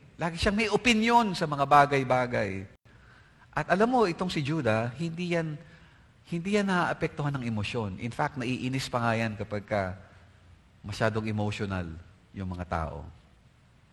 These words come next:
Yan ang spirito ng religious spirit o ng spiritual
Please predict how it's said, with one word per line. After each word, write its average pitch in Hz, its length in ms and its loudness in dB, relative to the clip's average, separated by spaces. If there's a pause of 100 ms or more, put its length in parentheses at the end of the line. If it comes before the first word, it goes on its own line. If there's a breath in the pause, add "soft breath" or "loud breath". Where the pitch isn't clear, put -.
(420)
Yan 202 160 2
ang 196 80 0
spirito 110 880 -2 (160)
ng 113 320 -6 (880 soft breath)
religious 104 640 -2 (1120)
spirit 110 480 -2 (720)
o 113 80 -4
ng 101 160 -4
spiritual 104 560 -2